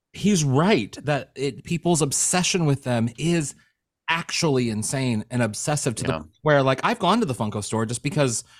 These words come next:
Speaker 1: there was one day there was no line and Michael and I were like, "Let's go in and see what it's about." But I only have the Funko things of the Golden Girls, which I've been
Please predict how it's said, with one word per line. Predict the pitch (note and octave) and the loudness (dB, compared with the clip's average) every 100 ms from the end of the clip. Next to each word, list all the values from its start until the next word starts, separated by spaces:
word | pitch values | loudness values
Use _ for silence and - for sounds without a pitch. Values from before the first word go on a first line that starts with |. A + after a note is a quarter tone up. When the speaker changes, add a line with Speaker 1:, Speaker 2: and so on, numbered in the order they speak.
| _ - | _ 2
Speaker 1:
there | C3 | 4
was | A2+ | 4
one | A#2+ C#3+ | 4 6
day | C3 A#2+ | 6 4
there | A2 | 4
was | G#2 | 4
no | A2 G#2+ | 4 2
line | G#2 A#2+ B2+ | 2 2 2
and | G2 F#2+ | 0 -4
Michael | G2+ - | -6 -4
and | G#2 | -4
I | F#2+ | -4
were | F#2+ | -2
like, | F#2+ F#2+ | -2 -2
"Let's | G#2 G2+ - G2 F#2+ G2 | -2 -2 -4 -6 -12 0
go | A#2 A2 | 4 6
in | G#2+ | 6
and | G#2 G2 E2+ - | 4 2 0 -6
see | - A2+ | 0 2
what | G2 | 2
it's | F#2 | -2
about." | F#2+ D#3 C3+ - - _ - | 0 2 2 0 -20 _ -14
But | C3+ A#3 F#3+ - - _ _ _ E3 | -2 2 2 -2 -10 _ _ _ 0
I | F3+ F#3+ F#3+ F#3 - _ _ _ - | 2 4 4 4 0 _ _ _ -2
only | G3 B3 B3 | 2 2 0
have | F3 F3 G#3+ G3+ E3 - - | -2 -4 -4 -4 -6 -12 -12
the | |
Funko | D3 E3+ F3+ F#3 | -4 -2 0 0
things | E3 D3+ | 2 0
of | C3 | 0
the | B2+ | -2
Golden | B2 D3 G3+ | 2 2 4
Girls, | G#3+ F3 F3 E3+ | 2 2 0 -2
which | C3+ | -2
I've | B2 | -2
been | B2+ A#2+ A2+ | 0 0 0